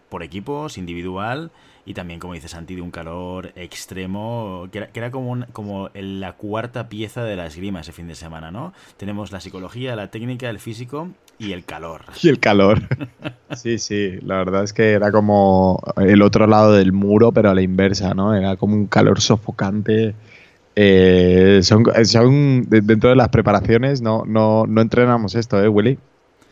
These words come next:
Speaker 2: La
Speaker 1: Habría que
Speaker 2: res-,
Speaker 1: hacer un capítulo.
Speaker 2: la resistencia al calor.
Speaker 1: <laughs> Esgrima, esgrima en condiciones. Bueno, te, te confesaré una cosa. Nuestro amigo Mario Salvarado, al que tuve el placer de sufrir en, en la pool,
Speaker 2: <laughs>
Speaker 1: eh,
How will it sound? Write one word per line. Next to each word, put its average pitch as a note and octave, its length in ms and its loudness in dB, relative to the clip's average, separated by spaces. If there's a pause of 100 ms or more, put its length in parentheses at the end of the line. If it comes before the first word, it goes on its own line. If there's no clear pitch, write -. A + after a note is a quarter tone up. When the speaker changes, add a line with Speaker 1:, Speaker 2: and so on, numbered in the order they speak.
(260)
Speaker 2:
La G#2 80 0
Speaker 1:
Habría G2+ 40 2
que G#2 100 -2
Speaker 2:
res-, G#2+ 100 0
Speaker 1:
hacer B2 80 -6
un A2+ 60 -8
capítulo. F2+ 360 -12
Speaker 2:
la G#2+ 160 -2
resistencia G#2 600 -4
al A2 100 0
calor. A2 340 -4 (180)
Speaker 1:
<laughs> - 180 -20
Esgrima, B2 640 -8 (320)
esgrima A2+ 560 -8
en B2 60 -6
condiciones. G2+ 340 -12
Bueno, A2+ 240 -8
te, G2 120 -14
te G2 120 -12
confesaré F#2+ 340 -12
una A2 160 -10
cosa. A2 220 -12
Nuestro F2 260 -12
amigo G2 220 -12
Mario G#2 200 -10
Salvarado, G2+ 600 -10 (100)
al F2 220 -18
que E2 480 -14
tuve F2+ 160 -12
el F#2 60 -16
placer F#2+ 300 -14
de F2+ 680 -14
sufrir F#2+ 580 -12 (500)
en, F2 400 -14
en F#2+ 140 -14
la E2 100 -16
pool, A2 320 -12 (320)
Speaker 2:
<laughs> - 340 2
Speaker 1:
eh, D#2+ 720 -4